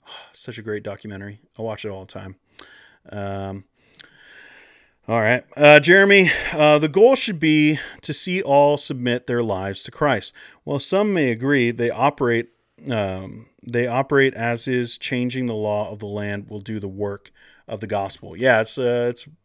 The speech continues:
a thing of putting the, the horse before the cart, right? Or the cart before the horse. That's the way that phrase goes. Uh, Michael S. Uh,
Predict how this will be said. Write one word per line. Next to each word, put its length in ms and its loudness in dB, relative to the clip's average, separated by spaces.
a 80 -8
thing 220 -4
of 140 -8
putting 280 -2
the, 300 -4
the 140 -8
horse 240 -4
before 320 -10
the 60 -18
cart, 420 -16
right? 200 -14
Or 120 -6
the 100 -10
cart 220 -4
before 260 -8
the 80 -8
horse. 380 -20
That's 200 -12
the 60 -18
way 100 -12
that 140 -16
phrase 260 -16
goes. 260 -20
Uh, 380 -4
Michael 260 2
S. 220 -8
Uh, 300 -6